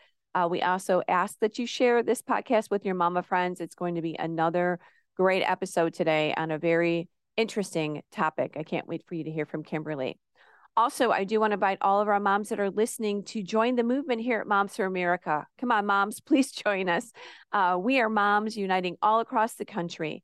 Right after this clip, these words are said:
to fight for faith, family, freedom, and the Constitution. Please go to our website, moms for america dot U S. Check out all of our resources, uh, for you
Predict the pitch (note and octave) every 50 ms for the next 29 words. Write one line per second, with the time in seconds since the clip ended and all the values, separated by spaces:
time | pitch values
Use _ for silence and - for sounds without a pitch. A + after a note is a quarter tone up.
0 | _ _ _ _ _ _ - G#3 G3 A3 F3+ E3 - - - _ F#3+ F3 - A#3
1 | G3+ G3 F3+ F#3 - _ _ - G3 F#3 F3+ F3+ F3 E3+ E3 - - F3+ E3+ D#3+
2 | D#3+ D#3 D#3 - - D#3+ D#3+ D#3+ D#3+ D#3 D#3 - F3+ D#3 D3+ D3+ - - - D3+
3 | - - D3+ D#3 F3 - D#3 D3 D3+ C#3+ - - _ _ _ _ _ _ _ _
4 | - G3+ G#3+ A3+ C4 B3 - - G#3+ G#3+ G#3+ G#3+ G#3 F#3 F3 E3+ E3+ - - F#3+
5 | E3 D#3+ - - E3 D#3 D#3 E3+ - - F#3 E3 E3+ D#3 D#3 D#3 - F3 D#3+ E3+
6 | D#3 D3+ - - E3 E3 E3 E3 D#3+ D#3 D#3+ - - - _ - - B3 A3+ A#3+
7 | - G3 F#3+ F#3 F3+ F3+ F#3 F3 F3+ F3 E3+ E3 E3 E3 E3 - - D#3+ D3+ D#3+
8 | - - D3+ D3+ D3+ D3+ D3 - - _ - - - _ _ _ - E3 D#3+ D3
9 | D3+ - - - F3+ F3+ F#3+ F3+ E3+ E3 D#3+ D#3 D3+ D3 D3